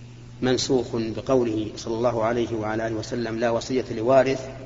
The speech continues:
فهذا لا، لا يصح، يعني لا يصح هذا القول إنه منسوخ بهذا، بهذا الحديث. أولا لأن الحديث ليس فيه نسخ بل فيه التخصيص، والنسخ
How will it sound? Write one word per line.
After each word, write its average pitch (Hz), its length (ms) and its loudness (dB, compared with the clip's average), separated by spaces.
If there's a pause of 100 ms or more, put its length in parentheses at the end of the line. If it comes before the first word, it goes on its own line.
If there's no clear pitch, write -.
(840)
فهذا 131 400 6
لا، - 240 2
لا 139 180 4
يصح، - 220 -2 (1200)
يعني 127 220 4
لا 147 120 10
يصح - 320 2
هذا 123 100 0
القول 123 260 6 (360)
إنه 110 120 0
منسوخ 113 340 0
بهذا، 113 300 -4 (200)
بهذا 117 200 -2
الحديث. 120 380 -2 (1000)
أولا 151 280 10
لأن 135 280 4
الحديث 131 380 2
ليس 160 200 2
فيه 120 260 -2
نسخ - 200 -6 (1300)
بل 131 80 4
فيه 151 160 4
التخصيص، - 600 0 (3250)
والنسخ 123 540 4